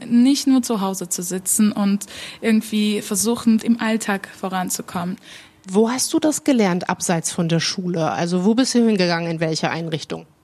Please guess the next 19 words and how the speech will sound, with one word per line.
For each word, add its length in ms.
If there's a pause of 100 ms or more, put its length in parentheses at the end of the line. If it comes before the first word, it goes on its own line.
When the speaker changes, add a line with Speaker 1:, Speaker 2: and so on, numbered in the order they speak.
(400)
Speaker 1:
Also 220
in 160
der 120
Schule 380
hatten 300
wir 240
so 140
ein 100
Fotoprojekt, 1040
was 180
ja 140
auch 180
von, 360
äh, 380
hier 320
von 200
J 220
F 120
C 460